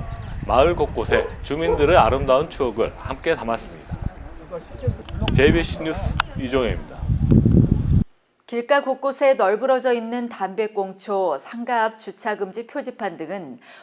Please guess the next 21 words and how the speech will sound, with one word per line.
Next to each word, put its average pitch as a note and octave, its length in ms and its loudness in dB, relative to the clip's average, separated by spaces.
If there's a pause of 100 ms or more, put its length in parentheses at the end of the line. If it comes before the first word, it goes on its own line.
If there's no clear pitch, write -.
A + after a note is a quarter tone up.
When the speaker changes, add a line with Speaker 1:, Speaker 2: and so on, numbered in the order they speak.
Speaker 2:
우리 G3 280 -2
눈살을 G#3+ 680 0
찌푸리게 G#3+ 500 -8
합니다. C#3 540 -8 (580)
나만을 B3 500 -2
위한 B3+ 260 0
공간이 A3+ 420 -2
아닌 G#3+ 480 -4
우리 F#3+ 180 -8
모두를 F#3 480 -4
위한 G3 400 -4
아름다운 G#3+ 600 -6
공간을 G#3 520 -6
위해서는 F3 640 -8 (260)
이제 E3 300 -2
시민 C4 480 -6
의식도 F#3 720 -6
달라져야겠죠. F3+ 960 -8 (560)
이향예 C4 460 -2
기자의 F3+ 400 -4
소식입니다. F3+ 880 -14